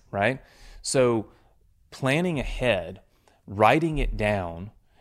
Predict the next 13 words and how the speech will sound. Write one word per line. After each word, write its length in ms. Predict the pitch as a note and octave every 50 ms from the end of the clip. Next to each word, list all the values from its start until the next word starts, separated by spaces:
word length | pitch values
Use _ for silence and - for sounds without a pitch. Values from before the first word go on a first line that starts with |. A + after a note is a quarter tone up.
| _ _
and 140 | - A2 G#2+
then 140 | A#2+ B2 A2
having 580 | - - B2 B2 C3+ D3+ C#3+ D#3 C#3+ C3+ B2 A#2+ -
the 100 | A#2 G#2+
rest 400 | G2 G2+ A2 A#2 B2+ - - -
of 120 | C#3 A#2
the 80 | A2 G#2+
night 580 | G#2 G2+ G2+ G#2 A2+ A#2+ B2+ - - - - _ _ - -
and 220 | G2+ G2 G2 F#2+ - -
even 260 | G#2+ A2 A2 G#2+ G2+
the 80 | G2
next 300 | G2+ G#2 G#2+ - - -
morning 360 | G2 A2+ B2 B2 G#2+ G2 F#2